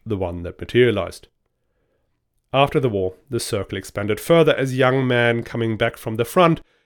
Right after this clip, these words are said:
into a world of street fighting, rumors of a stab in the back, and hyperinflation searched for an escape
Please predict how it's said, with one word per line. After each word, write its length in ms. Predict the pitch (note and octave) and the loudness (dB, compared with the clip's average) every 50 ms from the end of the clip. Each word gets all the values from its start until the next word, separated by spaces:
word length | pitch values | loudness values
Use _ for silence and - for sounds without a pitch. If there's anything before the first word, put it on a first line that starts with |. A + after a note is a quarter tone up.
| _ _ | _ _
into 260 | - D3 C3 - C3 B2 | -4 -4 -2 0 0 0
a 80 | A#2+ | 2
world 380 | A2 A2 A#2 A#2 A2+ A2+ A2 G#2+ | 2 4 4 4 4 4 2 0
of 80 | G#2 | -4
street 320 | - - - - C3 B2 - | -8 -8 -6 -4 -4 -4 -4
fighting, 500 | - - A#2+ G#2 G2 - - G#2 G#2+ - _ - | -4 -4 -2 -2 -4 -4 -8 -10 -12 -12 _ -6
rumors 380 | A#2+ A#2+ B2+ C3+ C#3+ C#3 B2 | -2 0 2 4 4 4 2
of 120 | B2+ B2+ B2 | 2 0 0
a 40 | C3 | -2
stab 340 | - - - C3+ C3 C3 | -2 0 0 2 2 2
in 80 | C3+ C3+ | 2 2
the 100 | C#3 B2+ | 2 2
back, 340 | A2+ C#3 C3+ C3 C3 - - _ _ _ _ _ _ | 4 4 4 4 2 0 -6 _ _ _ _ _ _
and 120 | - B2+ G#2 | -8 -6 -4
hyperinflation 960 | - B2 A2 - - G#2+ G2+ G2 - - A2 G2 G2 - - - G2+ F#2+ - - | -2 -2 -2 -2 -2 -4 -4 -4 -4 -4 -2 -2 -2 -4 -6 -8 -10 -10 -10 -14
searched 380 | - - A#2 A2 G#2+ - - | -10 -4 -4 -4 -4 -4 -4
for 140 | - - C#3+ | 0 2 4
an 60 | D#3 | 4
escape 420 | D#3+ - - - D3 A#2+ - - | 4 2 2 2 2 4 4 2